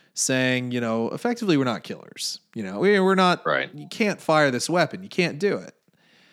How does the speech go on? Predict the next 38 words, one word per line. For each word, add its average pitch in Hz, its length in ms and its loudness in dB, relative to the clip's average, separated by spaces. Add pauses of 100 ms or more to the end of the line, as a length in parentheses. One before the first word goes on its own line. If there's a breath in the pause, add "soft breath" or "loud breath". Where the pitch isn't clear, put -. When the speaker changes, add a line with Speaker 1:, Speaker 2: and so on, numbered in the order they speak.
(1040 soft breath)
Speaker 1:
The 170 200 0
issue 208 440 2
becomes 151 560 0
that 123 200 0
Sal 208 360 2
goes 131 380 2
through 123 540 0
and 120 280 -8
fires 143 340 2
a 110 40 -4
weapon 135 340 2
and 117 120 -6
destroys, 120 460 0
like, 110 280 -2
darn 127 280 0
near 110 220 -6 (100)
everybody, 123 720 -2 (580)
including 143 360 2
Speaker 2:
And 180 80 6
Speaker 1:
the 170 80 6
Speaker 2:
damages 82 400 0
the 85 80 -2
weapon 82 420 0
in 80 120 -2
the 76 60 -10
process. 87 500 -2
Speaker 1:
Yeah, 127 280 2
including 185 520 4
the 160 40 4
friendly 147 380 2
force, 127 380 0
and 131 360 -2
yes, 117 340 -2
damages 127 580 -2
the 107 60 -4
weapon. 107 440 -4 (1080 soft breath)
And 123 160 -8
Anakin 156 760 0